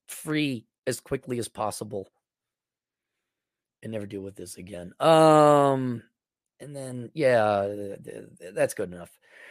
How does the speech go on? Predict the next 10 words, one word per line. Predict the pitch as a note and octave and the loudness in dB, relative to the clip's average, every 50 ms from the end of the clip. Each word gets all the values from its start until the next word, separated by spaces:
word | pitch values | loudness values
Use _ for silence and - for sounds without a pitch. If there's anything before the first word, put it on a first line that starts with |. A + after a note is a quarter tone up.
| - - | -8 2
My | - E3 F#3+ | 6 8 8
Truth, | F#3+ - - G#3+ F#3+ E3+ - | 8 10 10 10 10 10 8
two | - E3 | 2 4
bucks. | D3 E3 D3 - - | 8 8 6 6 4
The | - C#3+ | -2 0
minimalist | C#3 D3 D#3+ E3 E3+ E3+ D#3+ D#3 C#3+ - - - - - | 0 2 2 2 2 2 2 2 2 0 -6 -12 -16 -14
fit | - - - E3 D#3+ - | -6 0 0 0 0 -2
provided | - - C3+ C3 D3 C#3+ C#3 C#3 B2+ | -6 -6 0 2 4 4 4 2 -2
for | - - D3 C3 B2+ B2+ B2+ B2 B2 A#2+ _ _ _ _ _ _ _ _ _ _ _ _ _ _ _ _ _ | -6 -8 -4 0 2 4 4 4 2 -2 _ _ _ _ _ _ _ _ _ _ _ _ _ _ _ _ _
house | _ - - C#3+ C3+ B2+ B2+ B2 - - - | _ -2 0 2 2 2 0 -2 -4 -14 -20